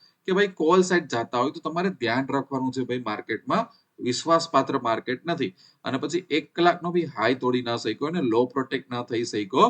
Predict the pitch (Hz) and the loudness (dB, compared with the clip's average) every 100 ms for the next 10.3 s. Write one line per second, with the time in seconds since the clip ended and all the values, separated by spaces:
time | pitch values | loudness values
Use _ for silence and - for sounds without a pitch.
0 | 254 _ _ _ - 131 143 147 147 170 | 2 _ _ _ -8 -4 -4 2 4 4
1 | 175 165 180 123 113 120 180 175 180 156 | 2 2 2 2 -2 2 2 2 0 0
2 | 151 139 180 180 185 113 113 139 131 147 | -2 -4 -4 -4 -2 -2 -4 -6 -6 -6
3 | 139 175 185 117 123 127 139 123 120 113 | -6 -6 0 2 2 2 -2 -2 -4 0
4 | 190 - 113 - 143 127 123 110 185 190 | 0 0 -4 -2 -2 -2 -2 0 0 0
5 | 185 131 123 123 113 135 170 180 180 120 | 0 -2 -2 -2 -2 0 0 -2 -2 0
6 | 131 120 92 - _ _ - - - - | 0 0 -6 -10 _ _ -20 -20 -14 -2
7 | 127 147 147 151 143 107 107 123 143 147 | 2 2 2 0 -2 -4 -2 0 2 0
8 | 160 151 151 143 156 - 117 123 131 127 | 0 0 0 0 -2 0 0 0 0 -2
9 | 127 151 131 101 107 127 139 131 143 147 | -4 -6 -6 -6 -4 -2 -2 -2 -2 0
10 | 147 143 | 0 0